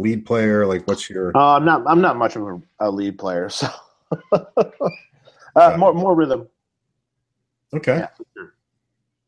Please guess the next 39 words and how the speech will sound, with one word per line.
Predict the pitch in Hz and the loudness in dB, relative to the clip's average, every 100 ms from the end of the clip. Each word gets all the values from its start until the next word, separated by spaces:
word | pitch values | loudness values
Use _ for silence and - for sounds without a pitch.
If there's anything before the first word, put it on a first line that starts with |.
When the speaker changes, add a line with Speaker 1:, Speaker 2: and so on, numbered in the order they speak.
| _ _ _ _ _ _ | _ _ _ _ _ _
Speaker 2:
I've | 143 165 | 2 4
never | 208 220 | 2 2
been | 196 190 | 2 4
able | 175 165 | 4 4
to, | 147 - | 0 -2
I | 139 | -4
can't | 160 202 165 | -4 -6 -2
move, | 160 160 - - | -2 -2 -6 -10
my | 143 | -8
fingers | 151 202 180 151 | -6 -2 0 0
don't | 139 110 | -4 -2
move | 120 95 | -2 -2
that | 92 85 | -6 -8
fast, | 90 82 76 - | -6 -6 -6 -12
so | 90 82 | -14 -16
I | 82 | -16
just | 87 - | -20 -16
can't, | 107 90 87 | -14 -14 -14
uh, | 87 82 78 - _ _ _ _ _ _ _ _ - | -14 -14 -18 -20 _ _ _ _ _ _ _ _ -8
I've | 107 | 0
never | 117 107 | 2 2
been | 101 | 0
able | 107 95 | -4 -6
to | 98 | -8
really | 92 92 98 104 104 95 | -10 -8 -2 2 2 0
play | 87 - 92 87 | -4 -4 -2 -2
lead | 82 85 85 | 0 0 0
extremely | 82 - 87 85 85 | -2 -4 -4 -4 -6
well. | 85 - - - - | -8 -10 -14 -20 -18
Slower | - 147 151 156 147 | 0 4 6 6 6
lead, | 135 131 113 | 4 4 2
yeah, | 123 95 | 2 0
that's | 98 101 | -2 -6
fine, | 107 101 87 | -8 -6 -8
but, | 85 85 _ _ _ _ _ - - | -8 -10 _ _ _ _ _ -18 -6
but | 104 92 | -4 -4
Speaker 1:
Mm-hmm. | 85 - | -6 -6
Speaker 2:
not, | 104 98 85 - _ _ _ _ _ - | 0 0 0 -8 _ _ _ _ _ -14
um, | 98 87 82 85 | -10 -8 -10 -12